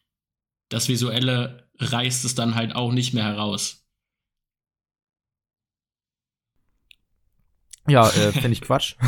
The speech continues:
Speaker 2: <laughs> Ich war, <laughs> ich, ich war jetzt auch nicht, also um mir ganz kurz nochmal, äh, zu beruhigen, ich fand den jetzt auch nicht unfassbar gut. Äh, ich fand den, ich fand den ganz in Ordnung, ähm,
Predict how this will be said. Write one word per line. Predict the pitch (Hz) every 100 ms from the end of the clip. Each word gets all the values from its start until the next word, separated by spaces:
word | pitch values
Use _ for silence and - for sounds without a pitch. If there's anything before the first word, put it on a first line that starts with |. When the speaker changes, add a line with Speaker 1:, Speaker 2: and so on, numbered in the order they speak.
| 605 - 165
Speaker 2:
<laughs> | - - 202 170
Ich | - 135 135
war, | 123
<laughs> | - 180 262 - 277 - - 190 214 - -
ich, | 131 120 120 - -
ich | -
war | 131 135
jetzt | -
auch | 120 123
nicht, | 113 -
also | 107 101
um | 98
mir | 107 95 - -
ganz | - 101
kurz | - 104
nochmal, | 107 101 92 - - - - -
äh, | 107 98
zu | 98 -
beruhigen, | 120 110 117 107
ich | 104 101 - -
fand | 127
den | 120
jetzt | 110 -
auch | 113 123
nicht | 135 - - - -
unfassbar | 123 143 135 - 135
gut. | 120 156 170 143
Äh, | - - -
ich | -
fand | - 120 110
den, | 117 113 - - - -
ich | -
fand | 123
den | 113
ganz | 110
in | 117
Ordnung, | 110 131 165 143 139 135
ähm, | 120 117 113 113